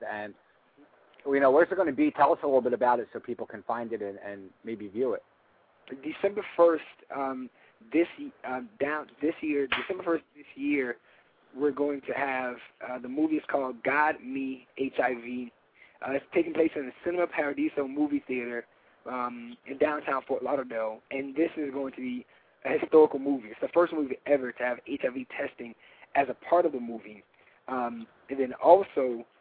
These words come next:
Speaker 2: when the movie goes to Blockbuster, it'll be the first movie ever that every time you pick it up, you get an H I V test, um, as attached to the movie,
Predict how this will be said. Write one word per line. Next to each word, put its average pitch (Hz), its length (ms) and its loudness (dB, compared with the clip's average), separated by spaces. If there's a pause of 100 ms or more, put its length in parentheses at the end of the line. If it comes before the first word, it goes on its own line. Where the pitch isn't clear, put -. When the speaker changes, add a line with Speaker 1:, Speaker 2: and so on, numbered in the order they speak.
(160)
Speaker 2:
when 147 140 -2
the 151 60 -2
movie 151 240 0
goes 139 220 4
to - 60 -10
Blockbuster, 123 680 6
it'll 131 140 -8
be 127 80 -4
the 123 60 -8
first - 300 0
movie 131 280 -8
ever 139 200 4
that 123 180 -4
every 143 180 -2
time 139 220 -6
you 123 100 -8
pick - 200 -2
it 139 60 2
up, 156 160 4 (400)
you 127 100 -16
get 135 140 2
an 131 100 0
H 131 220 -4
I 120 80 -8
V 123 260 -6
test, 104 220 -8 (280)
um, 113 380 -8 (160)
as 123 140 -4
attached 120 420 -2 (100)
to 170 60 2
the 147 100 2
movie, 117 380 -8